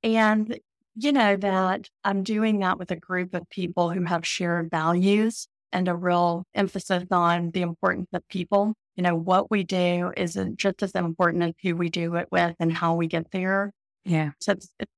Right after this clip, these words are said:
Speaker 1: it's really kind of a combination of all those things.
Speaker 2: Brilliant. I love it. And if people want to find out more about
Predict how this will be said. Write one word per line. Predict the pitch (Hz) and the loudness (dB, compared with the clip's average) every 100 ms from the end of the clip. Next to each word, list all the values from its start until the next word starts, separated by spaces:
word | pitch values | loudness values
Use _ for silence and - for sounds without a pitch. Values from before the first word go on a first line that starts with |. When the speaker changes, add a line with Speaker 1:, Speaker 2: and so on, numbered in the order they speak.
| _ | _
Speaker 1:
it's | - 190 | -6 -4
really | 208 214 214 | -2 0 0
kind | 226 202 | 0 0
of | |
a | 180 | -2
combination | - 190 180 175 170 175 | -2 -2 0 0 0 0
of | 165 | 2
all | 165 | 2
those | 165 170 170 | 2 -2 -2
things. | 190 190 - - - _ _ _ _ - | -2 0 -2 -6 -12 _ _ _ _ 0
Speaker 2:
Brilliant. | 156 143 143 - | 2 2 -2 -4
I | 175 151 | -2 0
love | 156 | 0
it. | 151 - | -2 0
And | 196 | 0
if | 190 | 0
people | - 262 254 | 0 0 2
want | 226 208 202 | 2 2 2
to | 196 | -2
find | - 196 190 | 2 2 4
out | 175 - | 2 2
more | 170 175 185 170 170 | 0 0 2 2 2
about | - 151 165 160 151 | 0 0 0 2 0